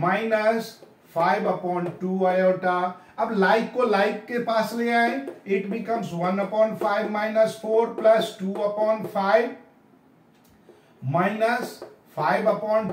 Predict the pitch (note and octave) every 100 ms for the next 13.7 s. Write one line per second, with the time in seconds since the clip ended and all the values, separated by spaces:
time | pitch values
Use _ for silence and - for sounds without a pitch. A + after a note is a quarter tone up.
0 | - A3+ B3 B3+ - - _ - C3+ D3+
1 | E3+ E3+ F3 E3+ - - - _ - F3+
2 | F3+ E3+ E3 D#3+ E3 D#3+ E3 E3+ E3 F3
3 | F3+ F3+ F#3 F#3 F#3+ F3+ F#3 - - -
4 | F#3 F#3+ A#3+ A#3 G3 A#3 A3+ A#3+ A#3+ B3
5 | B3+ - - _ _ _ - A2+ E3 A3
6 | A#3+ A3+ G#3+ A3 A#3+ A#3 - F3+ F#3+ -
7 | G3+ A3 A3 A#3 E4 - - - - _
8 | _ - - - _ _ - F#3 A3 F#3+
9 | A#3+ B3+ C#4+ D4+ - - - D#3 - F#3
10 | G#3+ A#3+ - G#3+ G#3+ A3+ C#4 - - _
11 | _ _ - - _ - G#3 G3 - -
12 | - - _ _ _ _ _ _ _ _
13 | - D#3+ G3+ G3 A#3 A#3 G#3